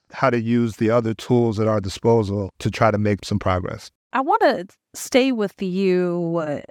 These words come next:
Speaker 2: a little bit longer. We're talking about these tactics, and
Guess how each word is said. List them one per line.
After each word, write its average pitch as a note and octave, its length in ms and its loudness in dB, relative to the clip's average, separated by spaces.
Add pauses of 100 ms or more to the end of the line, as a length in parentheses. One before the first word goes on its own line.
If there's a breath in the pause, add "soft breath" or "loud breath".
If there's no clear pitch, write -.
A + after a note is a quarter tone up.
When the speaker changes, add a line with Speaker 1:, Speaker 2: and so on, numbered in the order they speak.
Speaker 2:
a - 140 2
little A#3+ 240 4
bit G3 180 0
longer. E3+ 800 0 (120)
We're A3 140 -2
talking C4 400 0
about F#3 220 2
these E3+ 180 -4
tactics, C#3+ 920 -4 (140)
and F#3 840 2